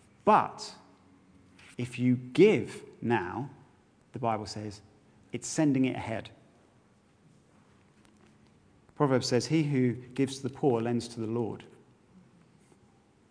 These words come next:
Now, you wanna lend to God? I'll give to the poor. You wanna invest in what matters most? Jesus says,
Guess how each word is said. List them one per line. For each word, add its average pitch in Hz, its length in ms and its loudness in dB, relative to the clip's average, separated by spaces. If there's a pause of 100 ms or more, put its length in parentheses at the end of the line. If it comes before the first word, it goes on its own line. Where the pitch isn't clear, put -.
(500)
Now, 139 80 -8
you 123 80 -4
wanna 123 140 -4
lend 135 220 -4
to 135 60 -2
God? 120 360 -4 (1080)
I'll 143 80 -12
give 127 180 -8
to - 100 -20
the 123 40 -8
poor. 123 240 -8 (1600)
You 127 80 -4
wanna 127 140 0
invest 139 520 -2 (260)
in - 40 -6
what 127 80 -2
matters 123 320 0
most? 127 540 0 (220)
Jesus 117 320 -2
says, 104 440 -8